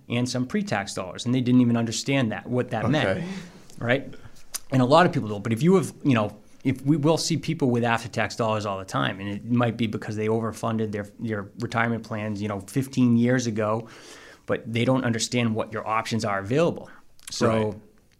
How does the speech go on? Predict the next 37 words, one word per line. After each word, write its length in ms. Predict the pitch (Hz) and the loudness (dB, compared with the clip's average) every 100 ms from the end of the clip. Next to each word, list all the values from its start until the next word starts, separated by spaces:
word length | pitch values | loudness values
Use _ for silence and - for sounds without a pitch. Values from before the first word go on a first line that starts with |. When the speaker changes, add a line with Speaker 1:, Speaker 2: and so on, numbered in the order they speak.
| _ - - | _ -18 -6
Speaker 1:
when 160 | 123 127 | 2 6
you 80 | 139 | 6
go 140 | 131 | 6
to 80 | 117 | 2
take, 360 | - 120 120 117 | 0 -2 -2 0
do 120 | 120 | 0
a 60 | 110 | 2
rollover, 520 | 131 180 160 117 110 | 4 4 4 2 0
take 200 | 113 113 | -2 0
money 260 | 117 117 | 2 2
out 160 | 110 107 | 0 0
of 140 | 104 | -2
your, 300 | 104 107 101 - | -4 -4 -4 -6
your 160 | 110 | -8
four 200 | - 107 | -4 -6
oh 60 | 104 | -4
one 120 | 101 | -6
K, 160 | 127 131 | -4 -2
and 80 | 110 | -2
you 80 | |
do 160 | 101 151 | 0 0
have 200 | 147 107 | 0 -2
those 200 | 107 101 | -4 -4
after-tax 560 | 92 - 101 95 92 - | -8 -8 -10 -10 -10 -10
dollars, 380 | 98 117 135 - - - - - | -4 -4 -6 -12 -20 -20 -20 -8
they'll 180 | 113 110 | -2 0
ask 440 | 107 - - - | 0 -4 -14 -4
you, 360 | 110 110 107 - _ _ _ _ | -2 -2 -4 -10 _ _ _ _
you 80 | 120 | -4
know, 80 | 104 | -2
how 140 | 104 | 0
you 160 | 117 117 | 2 2
want 360 | 113 104 - - | 0 -2 -6 -2
two 120 | - | 0
checks 300 | - - - | 0 -2 -4
made 160 | - - | -10 -10
payable, 360 | - - - | -12 -14 -16